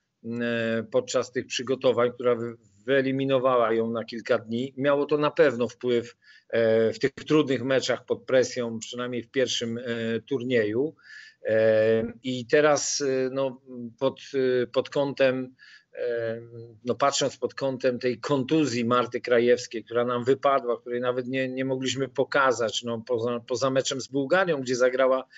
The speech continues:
bardzo dobre zawody, e, przypominam ten pierwszy mecz, e, gdzie się pokazała z dobrej strony i pokazała, że można na nią stawiać, e, no, straciliśmy ją i, i później, no, niestety ten, ten regulamin, który zabraniał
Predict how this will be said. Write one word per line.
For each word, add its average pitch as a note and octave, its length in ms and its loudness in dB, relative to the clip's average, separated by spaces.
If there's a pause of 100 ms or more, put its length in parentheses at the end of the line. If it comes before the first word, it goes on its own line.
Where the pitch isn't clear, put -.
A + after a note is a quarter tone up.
(220)
bardzo D3+ 300 2
dobre A2+ 300 0
zawody, A#2 600 -4 (300)
e, A#2 160 0
przypominam B2 580 -6
ten A#2 160 -2
pierwszy B2 420 2
mecz, A#2 420 -4 (320)
e, A2+ 220 2
gdzie A#2 120 -4
się B2 120 -2
pokazała B2 500 0
z G#2+ 80 -6
dobrej A#2 320 2
strony A#2 440 -2
i A2+ 60 -2
pokazała, A#2+ 500 2
że A#2 120 0
można C3 460 2
na B2+ 140 0
nią A#2+ 180 0
stawiać, B2+ 600 0 (340)
e, A#2 240 2
no, C3 160 2
straciliśmy C#3+ 760 0
ją C3 320 2
i, A#2+ 340 -4
i A2+ 60 -4
później, B2 600 0 (340)
no, A#2 100 0
niestety B2 400 0
ten, A2 320 2
ten A#2 200 2
regulamin, C3 800 2
który A#2 280 -6
zabraniał A#2+ 760 0